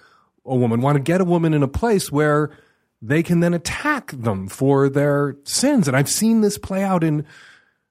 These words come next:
cuckolding relationships. And invariably, when it's happened,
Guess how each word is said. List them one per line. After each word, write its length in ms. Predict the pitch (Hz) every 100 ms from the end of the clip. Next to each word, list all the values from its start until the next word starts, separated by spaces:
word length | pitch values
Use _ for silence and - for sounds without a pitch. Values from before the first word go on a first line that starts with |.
| -
cuckolding 400 | 151 143 147 135
relationships. 520 | 123 123 - 123 101 -
And 80 | 170
invariably, 880 | 165 175 240 247 165 110 95 - 113 _ - -
when 300 | 123 131 131
it's 120 | 127
happened, 500 | - 160 - 90